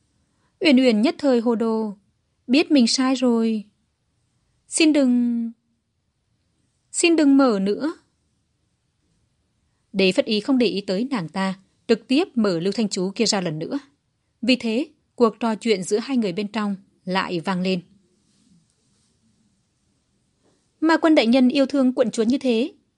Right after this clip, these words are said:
quận chúa muốn cái gì thì cho cái đó. Tất nhiên quận chúa sẽ không thèm quan tâm đến năm vạn ma tiền này rồi."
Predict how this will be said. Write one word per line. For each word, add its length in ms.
quận 180
chúa 280
muốn 240
cái 120
gì 240
thì 100
cho 180
cái 140
đó. 320
Tất 140
nhiên 300
quận 140
chúa 160
sẽ 140
không 160
thèm 280
quan 160
tâm 240
đến 220
năm 160
vạn 220
ma 100
tiền 200
này 100
rồi." 300